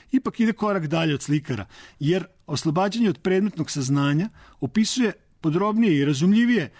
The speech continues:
od zagonetnog Maljevićevog proglašavanja trijumfa oslobođenog ništa. Citat iz, iz Husserla: „Sada se radi o pre-, pre-, preinačavanju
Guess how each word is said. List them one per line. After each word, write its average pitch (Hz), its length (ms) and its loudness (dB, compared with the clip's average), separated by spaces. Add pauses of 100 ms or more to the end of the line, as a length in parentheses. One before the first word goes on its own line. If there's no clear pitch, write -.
(160)
od 143 120 -4
zagonetnog 196 560 0
Maljevićevog 160 680 0
proglašavanja 139 800 -2
trijumfa 156 480 -2
oslobođenog 123 720 -2
ništa. - 340 -6 (760)
Citat 143 340 -4
iz, - 200 -12 (120)
iz 117 180 -14
Husserla: 214 400 -6 (560)
„Sada 196 240 -2
se 180 160 0
radi 185 260 0
o 147 40 -6
pre-, 156 260 0
pre-, 151 220 -6
preinačavanju 147 880 -2